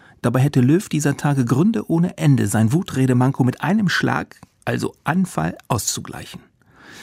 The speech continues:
Seit dem gloriosen Gewinn des Confed Cups zweitausendsiebzehn mit dieser B elf ergeht es Löw ja wie einem modernen Hiob. Er ist, schwuppdiwupp, komplett aus der Gnade gefallen.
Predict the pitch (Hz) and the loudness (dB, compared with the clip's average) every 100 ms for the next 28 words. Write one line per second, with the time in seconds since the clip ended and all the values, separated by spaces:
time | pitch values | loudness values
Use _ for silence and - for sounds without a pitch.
0 | - - - 165 - 214 202 175 160 160 | -20 -20 -6 -6 -2 -4 -2 -2 0 0
1 | 160 165 135 151 139 - - 165 147 104 | 0 0 2 4 4 0 0 2 2 -2
2 | - - - - - 110 127 117 113 160 | -4 -6 -6 -6 -4 -2 0 0 0 -2
3 | - 139 127 - _ - 110 101 113 147 | -2 0 -2 -4 _ -2 0 0 2 2
4 | - 101 95 - - _ - 120 127 120 | 2 -2 -4 -8 -20 _ -6 -2 -2 0
5 | 135 139 147 143 120 113 117 117 117 120 | 0 0 0 -2 -2 0 2 2 2 2
6 | 120 120 95 143 110 - - _ _ _ | 2 0 0 0 -2 -8 -20 _ _ _
7 | _ - 135 190 - - - 156 - 127 | _ -4 -2 -4 -6 -6 -4 -4 -2 -2
8 | 170 - - _ _ _ - 127 104 233 | -4 -6 -20 _ _ _ -2 -2 0 -4
9 | - 165 - 185 143 113 92 92 98 - | -4 -8 -4 -2 2 2 0 -6 -10 -12
10 | - - | -12 -16